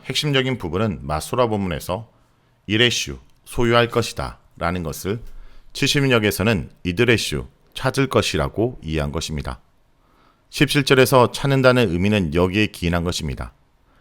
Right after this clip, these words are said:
그러나 엄밀한 의미에서 단어들의 변형이 이방인들의 입교에 대한 유대주의자들의 주장을 지지하지는 않습니다.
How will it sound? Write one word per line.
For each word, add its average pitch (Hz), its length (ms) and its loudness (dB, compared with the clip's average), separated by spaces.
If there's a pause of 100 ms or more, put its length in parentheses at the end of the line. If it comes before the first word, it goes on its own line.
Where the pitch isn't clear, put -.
(200)
그러나 113 280 4
엄밀한 120 600 6
의미에서 92 720 0 (100)
단어들의 110 440 4
변형이 80 580 0 (500)
이방인들의 117 580 4
입교에 113 360 2
대한 110 340 2
유대주의자들의 101 1080 4
주장을 104 380 2
지지하지는 92 580 -2
않습니다. 76 460 -6